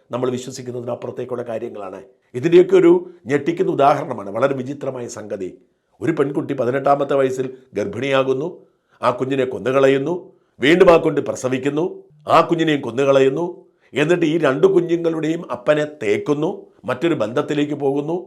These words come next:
ആ കാമുകനാവട്ടെ ആ കുഞ്ഞുങ്ങളുടെ അസ്ഥികൂടം സൂക്ഷിച്ചു വയ്ക്കുന്നു. എന്നിട്ട് അസ്ഥികൂടമായി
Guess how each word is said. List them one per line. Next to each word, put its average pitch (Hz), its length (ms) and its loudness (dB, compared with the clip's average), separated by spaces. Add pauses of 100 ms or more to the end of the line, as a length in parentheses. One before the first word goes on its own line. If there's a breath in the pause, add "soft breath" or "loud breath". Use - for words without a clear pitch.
(260)
ആ - 20 4 (120)
കാമുകനാവട്ടെ 151 680 4 (380 loud breath)
ആ 143 40 4 (100)
കുഞ്ഞുങ്ങളുടെ 156 420 0
അസ്ഥികൂടം 202 500 0
സൂക്ഷിച്ചു 139 360 -6
വയ്ക്കുന്നു. 139 320 0 (340 loud breath)
എന്നിട്ട് 151 240 2
അസ്ഥികൂടമായി 185 520 2